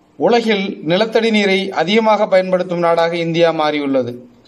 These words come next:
உலக பயன்பாட்டில் இருபத்தைந்து சதவீதம் இந்தியர்களால் பயன்படுத்தப்படுகிறது. நமது நீர் ஆதாரங்களில் எழுபது சதவீதம் மாசுபட்டுள்ளது. இம்மாசுபாடுகளால் முக்கிய ஆறுகள் இறந்து கொண்டிருக்கின்றன.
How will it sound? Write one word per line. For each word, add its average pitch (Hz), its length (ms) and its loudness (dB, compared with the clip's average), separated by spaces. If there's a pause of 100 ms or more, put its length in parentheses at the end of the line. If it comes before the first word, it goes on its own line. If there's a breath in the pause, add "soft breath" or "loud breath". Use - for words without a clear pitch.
(320 soft breath)
உலக 214 360 2
பயன்பாட்டில் 190 880 0
இருபத்தைந்து 208 680 2
சதவீதம் 175 640 0
இந்தியர்களால் 175 680 2
பயன்படுத்தப்படுகிறது. 135 920 -2 (720 loud breath)
நமது 185 320 0
நீர் 240 260 4
ஆதாரங்களில் 196 800 2
எழுபது 220 420 4
சதவீதம் 180 640 0
மாசுபட்டுள்ளது. 160 760 -2 (600 loud breath)
இம்மாசுபாடுகளால் 190 1080 2
முக்கிய 190 440 0
ஆறுகள் 170 460 2
இறந்து 196 300 0
கொண்டிருக்கின்றன. 147 840 -2